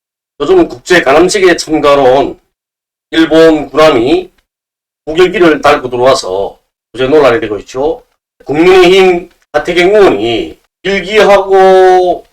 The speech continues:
나치 정당을 상징하는 켄크로이츠 갈고리 십자가하고 그건 다르다, 뭐 이러면서 이야기를 했네요. 그러면서 뭐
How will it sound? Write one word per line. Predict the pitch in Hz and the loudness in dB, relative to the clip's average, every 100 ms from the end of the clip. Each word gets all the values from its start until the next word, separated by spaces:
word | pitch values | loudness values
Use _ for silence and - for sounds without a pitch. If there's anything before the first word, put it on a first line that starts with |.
| _ - | _ -4
나치 | 117 - - - - 190 190 190 185 180 175 - - | -2 -2 -4 -6 -4 -4 -2 -2 -4 -6 -12 -16 -4
정당을 | 165 180 165 165 165 | 0 2 2 2 0
상징하는 | - 160 151 156 156 196 233 - _ _ _ _ _ | -2 -4 -2 -2 0 0 -2 -8 _ _ _ _ _
켄크로이츠 | 196 185 185 - 175 190 - - - 175 170 165 156 - _ _ - | -2 0 -2 -4 -4 -4 -8 -10 -6 -4 -2 -4 -6 -14 _ _ -6
갈고리 | - 151 156 160 | -4 -2 -2 -4
십자가하고 | 156 - 175 165 190 - 135 - 98 113 98 - - _ _ _ _ - | -4 -8 -2 0 0 0 -2 -2 -4 -2 -4 -8 -16 _ _ _ _ -10
그건 | 151 107 | -8 -4
다르다, | 110 170 - 92 101 117 87 - - _ _ _ _ _ _ - | -2 0 0 0 -2 -2 -4 -10 -20 _ _ _ _ _ _ -12
뭐 | 127 | -6
이러면서 | 190 190 143 131 123 123 | 0 2 2 -2 -4 -8
이야기를 | 123 110 104 92 | -4 -6 -6 -14
했네요. | 90 85 92 170 - - _ _ _ _ _ _ _ _ _ _ _ _ | -14 -14 -10 -10 -12 -20 _ _ _ _ _ _ _ _ _ _ _ _
그러면서 | 160 156 139 151 | -4 -2 0 -2
뭐 | 147 147 135 123 | 0 0 2 0